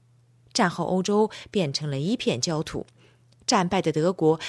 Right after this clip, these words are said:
被分成东西两部分，数以百万计人背井离乡，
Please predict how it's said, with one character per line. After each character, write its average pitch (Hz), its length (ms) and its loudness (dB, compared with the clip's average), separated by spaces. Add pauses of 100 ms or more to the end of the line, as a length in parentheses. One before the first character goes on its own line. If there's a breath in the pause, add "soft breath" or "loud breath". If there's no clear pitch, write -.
被 180 220 4
分 233 280 0
成 165 420 -2
东 233 280 2
西 226 300 2
两 131 200 -2
部 139 160 -2
分， 127 220 -6 (480 loud breath)
数 294 240 2
以 240 160 6
百 170 320 0
万 240 240 4
计 185 180 2
人 147 380 0
背 185 240 4
井 117 240 -4
离 135 160 -4
乡， 180 320 2